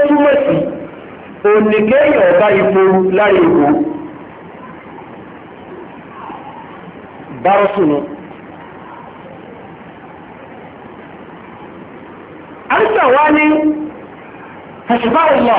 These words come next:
àìsàn wá, alẹ́kàtàlá ó fi, ó fẹ́ nìyẹn láàbí àpadà. Kí ni yẹn sí? إلا موضع درهم أو دينار. اقتراب، آه، شق من الراوي. Ṣùgbọ́n bí ààyè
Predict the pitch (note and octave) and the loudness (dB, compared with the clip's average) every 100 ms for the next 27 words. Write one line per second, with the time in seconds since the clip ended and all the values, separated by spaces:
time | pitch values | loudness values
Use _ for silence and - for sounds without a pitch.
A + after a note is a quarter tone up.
0 | - D#4 E4+ D4+ A3+ B3+ C#4 C4 G#3+ C4+ | 4 2 2 2 4 4 4 2 2 4
1 | E4+ - G#3+ A3+ A3+ A3+ A#3 B3 A#3+ A#3+ | 4 4 4 4 4 2 2 4 4 6
2 | A#3+ G3+ G3+ - - - - B3+ B3+ A#3 | 4 4 2 -2 -8 -8 0 4 4 4
3 | F#3+ G#3 A3+ D#3+ G#3+ E3 E3 D#3+ - - | 4 4 4 4 4 4 4 2 0 -4
4 | - - - - - - - - - - | -8 -14 -18 -18 -18 -18 -18 -18 -18 -16
5 | - A3+ A#3 G3 F#3+ G3 - - - - | -2 2 4 4 2 0 -2 -8 -14 -2
6 | A3+ B3 A#3+ F#3+ G3 A3 G#3 A3+ - F#3 | 2 4 4 4 4 4 4 2 4 4
7 | F#3 F3 F3+ - - A3 - E3 E3+ F3+ | 4 4 2 -2 2 2 4 2 4 4
8 | E3 F3+ - - F3 - A3 A3+ A3+ - | 2 0 -4 -4 -4 2 4 4 2 -2
9 | - F#3+ F#3+ F#3+ F#3+ F#3+ C4 B3+ G3+ F3+ | -4 2 4 6 4 4 2 4 4 6
10 | G3 F#3+ F#3+ - - - - A#3 A#3+ A#3+ | 6 4 2 -2 -8 -12 -2 2 4 4
11 | D#4 E4 D4 A#3 | 4 4 4 4